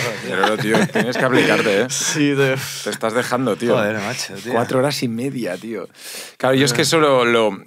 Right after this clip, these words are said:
Speaker 1: yo he trabajado muchos años en la radio, entonces a lo mejor he hecho programas de estar dos o tres horas,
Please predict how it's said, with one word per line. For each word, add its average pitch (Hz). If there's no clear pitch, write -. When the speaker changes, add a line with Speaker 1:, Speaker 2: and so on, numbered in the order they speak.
Speaker 1:
yo 120
he 123
trabajado 139
muchos 135
años 110
en 113
la 101
radio, 90
entonces 98
a 104
lo 101
mejor 113
he -
hecho 117
programas 110
de 101
estar 104
dos 117
o 98
tres 110
horas, 127